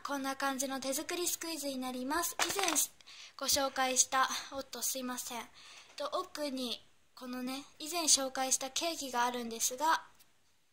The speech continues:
こんな感じです。ちょっとね、机に、机っていうかこれにぶつかっちゃいました。今すいません。で、これが、こんな感じのケーキです。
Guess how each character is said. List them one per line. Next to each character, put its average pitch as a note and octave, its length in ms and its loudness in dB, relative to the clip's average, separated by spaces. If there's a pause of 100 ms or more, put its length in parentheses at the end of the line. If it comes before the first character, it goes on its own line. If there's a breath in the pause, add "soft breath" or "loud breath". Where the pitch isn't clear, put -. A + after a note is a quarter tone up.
(420)
こ C4+ 60 -18
ん C4 40 -14
な C4 120 -12
感 C4 280 -6
じ C4 100 -6
で D4 300 0
す。 - 60 2
ち C#4+ 80 2
ょ - 20 -16
っ - 40 -16
と - 120 -8
ね、 A#3+ 180 -4 (920 soft breath)
机 C#4 460 -8
に、 B3+ 120 -10 (1040 loud breath)
机 - 240 -6
っ C#4+ 60 -10
て - 100 -6
い - 20 -12
う - 40 -8
か A#3+ 80 -6
こ - 160 -2
れ C#4+ 120 4
に C#4+ 140 6
ぶ C4+ 120 4
つ - 120 4
か - 140 4
っ - 100 8
ち - 80 -2
ゃ B3 60 0
い A#3+ 80 -2
ま A#3 100 -4
し - 80 2
た。 A#3 140 -4
今 A#3 180 -4
す C4+ 140 0
い C4 80 -4
ま C4+ 160 -4
せ C#4 120 -2
ん。 A#3+ 80 -2 (440 loud breath)
で、 E4+ 160 0
こ D#4+ 100 0
れ D#4+ 280 6
が、 F4+ 300 10 (2500)
こ C4+ 140 -12
ん C4+ 40 -6
な C4+ 120 -4
感 C4+ 200 -2
じ C4 120 -4
の C4 100 -6
ケ C#4+ 160 2
ー C#4+ 60 0
キ C4+ 120 -4
で D4+ 480 2
す。 - 320 -2